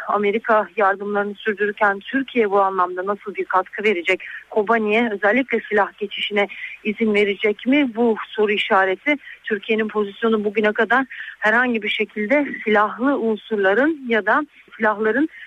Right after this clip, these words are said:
Türkiye toprakları üzerinden Kobani'ye geçişi noktasında bir prensip kararıydı. Bugüne kadar hep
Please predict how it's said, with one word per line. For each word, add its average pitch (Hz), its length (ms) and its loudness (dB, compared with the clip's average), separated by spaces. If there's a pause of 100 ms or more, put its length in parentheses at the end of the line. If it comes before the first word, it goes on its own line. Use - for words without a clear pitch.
(100)
Türkiye 233 320 -2
toprakları 208 640 0
üzerinden 208 540 2
Kobani'ye 202 460 -2
geçişi 190 440 -4
noktasında 208 600 -2
bir 226 80 -4
prensip 202 520 -2
kararıydı. 180 600 2 (400)
Bugüne 202 260 0
kadar 208 380 0
hep 240 200 -2